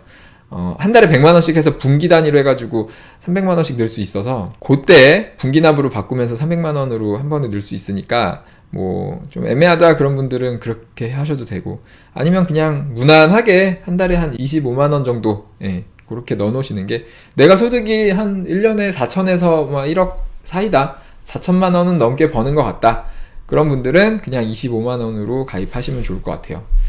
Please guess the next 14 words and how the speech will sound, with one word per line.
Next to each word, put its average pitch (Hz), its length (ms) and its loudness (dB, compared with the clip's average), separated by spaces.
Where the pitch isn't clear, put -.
그래서 175 120 2
밑에 165 220 6
보면은 190 360 4
"노란우산 190 460 6
공제 165 220 4
왜 135 220 6
가입해야 139 400 2
할까요?" 143 460 0
하셨는데, 135 320 -2
일단 117 180 -2
제일 151 340 2
큰 247 220 2
혜택은 240 440 2
요거예요. 143 540 0